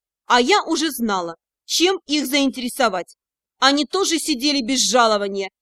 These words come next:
посредь чиста поля, и им тоже надо было к шорникам. Разобравшись с насущной мелочевкой,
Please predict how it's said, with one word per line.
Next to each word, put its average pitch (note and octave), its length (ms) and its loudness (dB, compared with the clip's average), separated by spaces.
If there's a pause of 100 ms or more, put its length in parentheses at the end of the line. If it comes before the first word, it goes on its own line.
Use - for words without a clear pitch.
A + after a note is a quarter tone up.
(160)
посредь C4+ 400 0
чиста D#4+ 400 0
поля, F3+ 380 -8 (340)
и C4 160 0
им A#3 140 0
тоже D4+ 440 -2 (260)
надо C#4+ 380 4
было C4 300 0
к C4 60 -8
шорникам. F3 640 -6 (680)
Разобравшись C#4+ 800 2
с - 40 -12
насущной C#4+ 640 -2
мелочевкой, D4 800 -2